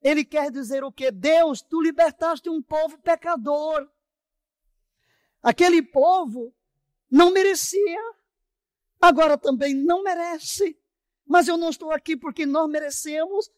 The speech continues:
A minha súplica é invocando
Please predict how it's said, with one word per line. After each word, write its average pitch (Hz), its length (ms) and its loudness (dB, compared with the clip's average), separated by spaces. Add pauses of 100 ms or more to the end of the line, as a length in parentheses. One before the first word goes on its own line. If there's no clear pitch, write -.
(160)
A 320 100 2
minha 294 220 2
súplica 262 760 -10 (640)
é 254 100 4
invocando 220 1040 0